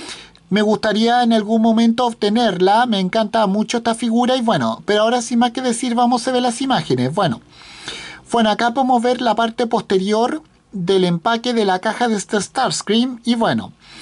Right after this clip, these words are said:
y acá podemos verlo en su... Eh, eh, la parte frontal del empaque de la caja de este mismo personaje.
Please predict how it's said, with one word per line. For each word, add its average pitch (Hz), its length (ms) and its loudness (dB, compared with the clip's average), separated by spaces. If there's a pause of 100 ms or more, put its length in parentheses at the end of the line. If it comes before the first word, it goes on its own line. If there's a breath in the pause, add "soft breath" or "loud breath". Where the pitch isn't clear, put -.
(360 loud breath)
y 180 140 2
acá 226 260 0
podemos 240 320 2
verlo 247 580 0
en 214 200 2
su... 247 540 0
Eh, 180 600 4 (540)
eh, 170 220 2
la 185 160 2
parte 214 260 -2
frontal 208 480 -2
del 208 160 0
empaque 214 460 0
de 208 120 2
la 175 220 2
caja 208 340 0
de 208 100 0
este 196 180 -2
mismo 208 260 2
personaje. 233 840 0